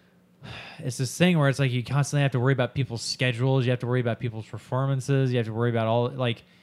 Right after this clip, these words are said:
you have, you, people's egos, insurance companies, all this other shit. Like, it just,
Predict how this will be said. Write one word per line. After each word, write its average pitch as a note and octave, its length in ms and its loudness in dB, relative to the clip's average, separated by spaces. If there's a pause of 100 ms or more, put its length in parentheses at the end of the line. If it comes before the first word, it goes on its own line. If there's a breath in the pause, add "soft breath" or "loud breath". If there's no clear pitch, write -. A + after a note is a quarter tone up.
(140)
you C3 100 0
have, C#3 320 -6
you, D3+ 120 -12 (180)
people's B2 360 -2
egos, C3+ 500 2
insurance C#3 460 -4
companies, C3+ 480 0
all B2+ 140 2
this B2 160 -2
other B2+ 180 0
shit. C#3+ 420 -2
Like, A2 280 -4 (1080 soft breath)
it D3 120 0
just, B2 380 -6